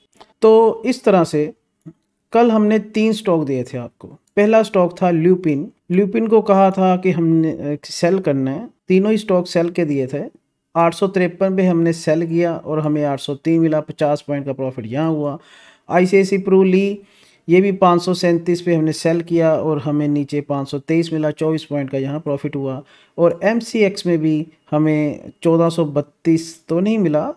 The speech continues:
मतलब कि अगर किसी ने चौदह सौ पन्द्रह पर भी सेल किया तो उसे तेरह सौ सतानवे, मतलब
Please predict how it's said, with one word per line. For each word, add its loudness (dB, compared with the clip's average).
मतलब -4
कि -4
अगर -2
किसी -4
ने -2
चौदह 0
सौ -2
पन्द्रह 0
पर 0
भी 0
सेल -2
किया -6
तो -8
उसे -8
तेरह -4
सौ -10
सतानवे, -6
मतलब -4